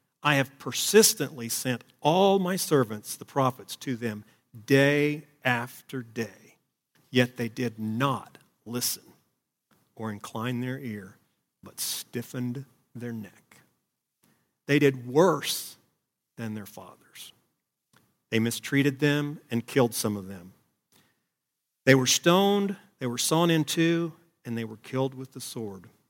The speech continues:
Hebrews eleven thirty-seven tells us. Tradition tells us that Isaiah was sawn in two with a wooden saw.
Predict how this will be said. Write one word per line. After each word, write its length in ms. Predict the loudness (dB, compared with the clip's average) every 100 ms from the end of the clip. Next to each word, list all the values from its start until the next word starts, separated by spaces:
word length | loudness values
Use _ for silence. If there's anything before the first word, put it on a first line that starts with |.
| _ _ _ -20 _ _ _
Hebrews 600 | -14 -8 -4 -2 -2 -4
eleven 340 | -6 -8 -8 -12
thirty-seven 580 | -14 -12 -8 -8 -10
tells 300 | -14 -14 -14
us. 260 | -18 -18 -20 _ _ _ _
Tradition 580 | 8 8 10 8 8 -2
tells 300 | 2 2 2
us 180 | -2 0
that 260 | 0 0 4
Isaiah 640 | 4 4 4 4 4 2 -4 _ _ -6
was 200 | -2 -2
sawn 340 | 2 2 2
in 180 | -2 -2
two 440 | -2 -2 -2 -8 _ _ _
with 160 | -18 -14
a 60 |
wooden 320 | -10 -6 -4 -2
saw. 440 | 0 0 -2